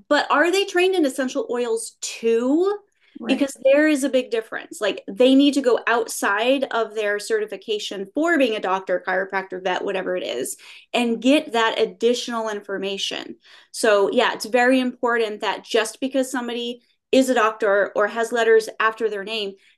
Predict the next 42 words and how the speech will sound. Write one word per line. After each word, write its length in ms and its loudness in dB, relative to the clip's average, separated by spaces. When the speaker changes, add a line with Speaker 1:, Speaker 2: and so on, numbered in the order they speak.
Speaker 1:
doesn't 300 6
mean 180 6
they 120 0
know 160 4
everything 560 0
about 340 -6
everything. 880 0
So 360 2
yeah, 200 0
that 140 0
is 140 -4
a 40 2
great 320 -6
point 200 -8
to 80 -12
bring 180 -10
up. 220 -14
Speaker 2:
Um, 240 0
you 160 2
share 360 0
that 160 0
you 360 0
provide 380 2
brand-free 760 0
essential 360 -8
oil 280 0
education, 540 -6
meaning 320 4
that 180 0
you 180 -2
don't 280 0
sell 460 2
oils, 580 0
you're 100 -10
not 160 -4
working 280 -4
Speaker 1:
Right. 80 -2
Speaker 2:
with 140 -10
any 260 -2
specific 580 -6
brands, 400 -4
right? 280 -2